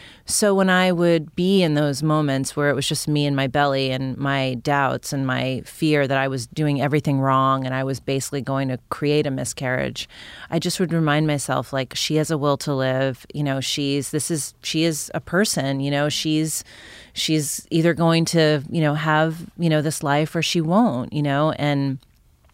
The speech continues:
and it just made me feel a little bit better. Like, so I would just talk to her and just, like, you know, kind of tell her how much I wanted to meet her and how I couldn't wait to, you know, um,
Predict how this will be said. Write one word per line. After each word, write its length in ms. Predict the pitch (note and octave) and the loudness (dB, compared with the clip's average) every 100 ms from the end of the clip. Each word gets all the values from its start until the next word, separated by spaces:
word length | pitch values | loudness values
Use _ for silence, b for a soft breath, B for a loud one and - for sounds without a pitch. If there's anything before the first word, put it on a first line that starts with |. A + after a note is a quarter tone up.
| - - | -18 -6
and 80 | F#3 | -2
it 80 | F3+ | 0
just 180 | A#3 | 0
made 160 | A#3+ A#3 | 4 4
me 100 | G#3 | 4
feel 220 | - E3+ | 2 0
a 80 | D3+ | 2
little 160 | D#3 F3+ | 0 0
bit 180 | G#3 | -2
better. 320 | G#3+ G#3+ A3 A3 | 2 2 4 2
Like, 360 | F3+ D3 C#3+ B B B | 2 0 -2 B B B
so 120 | - F#3 | -2 2
I 60 | |
would 140 | F3+ F3+ | 2 0
just 240 | F#3 - | -4 -4
talk 260 | F3 E3+ - | 0 0 0
to 100 | E3+ | 2
her 160 | D3+ | 4
and 160 | C#3+ C#3+ | 4 0
just, 200 | C#3 - | -2 -2
like, 180 | C#3 B2+ | -4 -4
you 100 | D3+ | -4
know, 100 | D3 | -2
kind 220 | C#3 D#3 | -2 -2
of 100 | D3 | -2
tell 200 | - D3+ | -2 -2
her 80 | C#3+ | -2
how 360 | C#3+ C#3 C3+ C3+ | 0 -2 -2 -6
much 260 | - C3 - | -8 -8 -4
I 60 | B2+ | -4
wanted 220 | B2+ B2+ | -4 -4
to 80 | B2+ | -2
meet 240 | B2+ B2 | -2 -4
her 340 | C#3 B2+ C3 | -2 -2 0
and 220 | C3 B2+ C3+ | 0 -2 -2
how 100 | C3 | -2
I 100 | B2 | -4
couldn't 280 | - C3+ | -6 -8
wait 200 | - B2 - | -6 -8 -8
to, 280 | C3 B2+ B2+ B B B B B - | -6 -6 -8 B B B B B -8
you 100 | G3 | -2
know, 420 | D#3+ D#3 D3+ D3+ D3 _ - | -2 -2 -2 -4 -8 _ -6
um, 480 | D#3+ C#3+ C3+ B2 | -2 -2 -4 -10